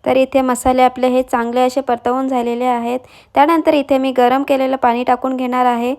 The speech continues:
तर इथे आमटीसाठी पाणी जे आहे ते गरमच करून टाकायचं आहे, कारण गरम पाणी टाकल्याने आमटीची चव आहे ती अजून चांगली लागते.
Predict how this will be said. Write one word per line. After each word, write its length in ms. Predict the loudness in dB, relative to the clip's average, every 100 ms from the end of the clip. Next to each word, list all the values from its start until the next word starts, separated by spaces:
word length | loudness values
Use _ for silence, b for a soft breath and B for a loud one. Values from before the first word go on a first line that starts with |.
| b b b -2
तर 100 | 0
इथे 200 | 0 0
आमटीसाठी 840 | -2 -2 -4 -2 0 -2 -2 -6 -6 b b b 0
पाणी 240 | 0 0
जे 100 | 2
आहे 200 | 4 4 2
ते 80 | 0
गरमच 460 | 2 0 -2 -4
करून 260 | -4 -4 -2
टाकायचं 440 | -2 -2 -4 0
आहे, 280 | 0 0 -4 -6 _ _ _ _ _ _ _ _ _ _ _ _ _ _ _ _ _ _ _ _ _ _ _ _ _ _ _ _ _
कारण 280 | -2 -2 0
गरम 260 | 0 0 0
पाणी 280 | -2 -2 -2
टाकल्याने 520 | -4 -4 -4 -4 -6
आमटीची 440 | -8 -8 -8 -10 -8
चव 280 | -4 -2 -2
आहे 280 | -2 -2 -4
ती 60 | -2
अजून 360 | -2 -2 -4 -8 -12 _ b b _ -2
चांगली 360 | 0 0 0
लागते. 420 | 0 -2 -4 -6